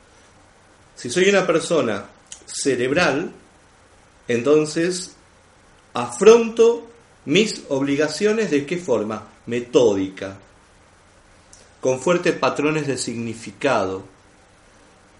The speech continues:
Tiendo a ignorar mis sentimientos.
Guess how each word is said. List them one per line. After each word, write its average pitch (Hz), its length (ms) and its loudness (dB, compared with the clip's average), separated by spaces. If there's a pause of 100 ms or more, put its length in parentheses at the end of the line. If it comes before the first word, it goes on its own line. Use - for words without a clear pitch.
(460)
Tiendo 214 720 6
a 143 120 4
ignorar 151 600 4
mis 117 180 -4
sentimientos. 101 1120 -4